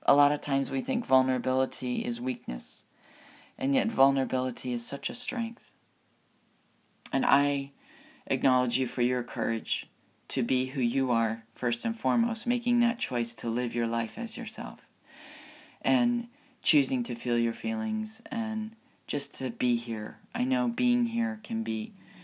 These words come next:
an everyday struggle, so thank you, and I love you,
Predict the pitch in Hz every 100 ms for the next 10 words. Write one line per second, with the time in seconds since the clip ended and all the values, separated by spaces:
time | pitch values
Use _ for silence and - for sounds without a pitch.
0 | - - - _ - 123 117 120 117 117
1 | 113 107 - 117 113 123 117 - - 117
2 | - 117 110 - 120 123 - 117 110 107
3 | - 117 117 110 104 - 107